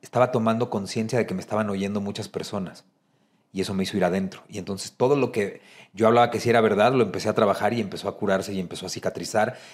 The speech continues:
Y, y la cicatriz además empezó a desaparecer. Y me trans-, y dije, "Es que a mí el stand-up, eso, como yo, la co-, la comedia, su in-, su, su inicio real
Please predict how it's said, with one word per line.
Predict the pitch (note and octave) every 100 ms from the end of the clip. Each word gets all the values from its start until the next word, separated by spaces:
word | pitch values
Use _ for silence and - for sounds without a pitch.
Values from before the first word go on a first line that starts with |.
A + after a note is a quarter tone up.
| - -
Y, | G#2 -
y |
la | A2
cicatriz | G#2+ G#2+ F#2+ A2+
además | B2 G#2 G#2+
empezó | A2+ G2 G#2+
a |
desaparecer. | G#2+ - - E2 - F#2+ - _ _ _ _ _ _ _ _ _ _ _ _ _ _ _ _ _ _ _ _ _ _ -
Y | G#2
me | G2
trans-, | F#2+ F#2 A#2
y |
dije, | G#2 A2+ G2+ -
"Es | -
que | - G#2 -
a | F#2+
mí | G2+
el | A2
stand-up, | - G#2 G2+ -
eso, | G2+ A2 - - - _ _
como | G#2+ G#2+
yo, | A#2 C3+ - F#2 G2
la | B2+
co-, | - B2
la | B2+
comedia, | C3+ D3+ E3 D3+ - - _ _ -
su | - G#2+
in-, | G#2+ -
su, | - A2+
su | - A2
inicio | A2 B2 C3+
real | A2 G#2 D3